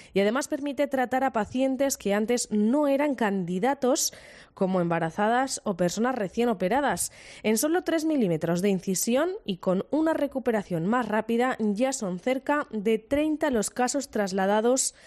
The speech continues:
en Denia, con un noventa por ciento de pacientes saliendo de la uci en menos de cuarenta y ocho horas.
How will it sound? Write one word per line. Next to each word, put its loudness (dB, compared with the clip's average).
en 2
Denia, 2
con 0
un 0
noventa 0
por -2
ciento 0
de 2
pacientes 0
saliendo 2
de 2
la 2
uci 0
en -4
menos 0
de 2
cuarenta 0
y 2
ocho -4
horas. -10